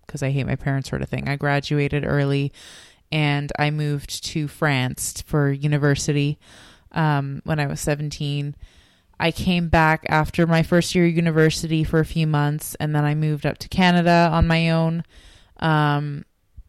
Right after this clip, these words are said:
came back home for a few months, moved up to <laughs> New York on my own.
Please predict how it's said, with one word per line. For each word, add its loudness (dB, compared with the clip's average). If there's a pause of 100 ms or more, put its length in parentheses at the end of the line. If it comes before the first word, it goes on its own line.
came 0
back 4
home 4
for 4
a 4
few -4
months, -2
moved 2
up 6
to 6
<laughs> -
New 4
York 8
on 6
my 6
own. 2